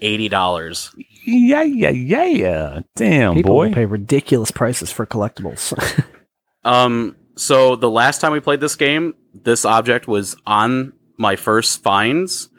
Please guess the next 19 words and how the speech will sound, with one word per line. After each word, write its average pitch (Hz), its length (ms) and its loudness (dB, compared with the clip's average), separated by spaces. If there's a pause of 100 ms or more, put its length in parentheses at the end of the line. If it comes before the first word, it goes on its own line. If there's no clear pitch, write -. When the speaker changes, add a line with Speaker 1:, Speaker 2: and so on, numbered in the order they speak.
(400)
Speaker 1:
and 113 160 0
it's 110 160 0
still 110 260 0
here. 87 380 -8
So 107 240 2
no 110 160 2
one's 104 240 0
buying 82 400 -4
it 80 160 -12
for 110 140 -2
<laughs> - 0 -
two - 200 0
hundred 120 320 0
and 120 100 -2
eighty 90 200 -2
dollars. 85 600 -8 (440)
<laughs> - 760 -16 (2750)
So, - 380 -4
yeah. - 200 -2